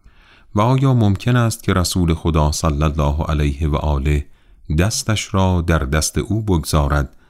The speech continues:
و با او عقد و پیوند برادری ببندد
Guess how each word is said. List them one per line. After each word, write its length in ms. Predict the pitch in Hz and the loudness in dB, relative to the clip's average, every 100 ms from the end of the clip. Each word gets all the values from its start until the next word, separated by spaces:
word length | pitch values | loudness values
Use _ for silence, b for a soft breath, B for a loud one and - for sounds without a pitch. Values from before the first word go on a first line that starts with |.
| b b b b 85 | b b b b -2
و 80 | |
با 300 | 71 73 67 - | 0 0 0 -2
او 300 | 80 76 - | 0 0 0
عقد 340 | - 101 78 82 | -2 -2 -2 2
و 120 | 85 | 0
پیوند 720 | - 85 71 71 73 69 73 | 0 -2 -2 0 0 0 -2
برادری 580 | - 76 71 67 73 104 | 0 0 0 0 0 0
ببندد 580 | 98 85 78 71 67 64 | -2 0 0 0 -2 -4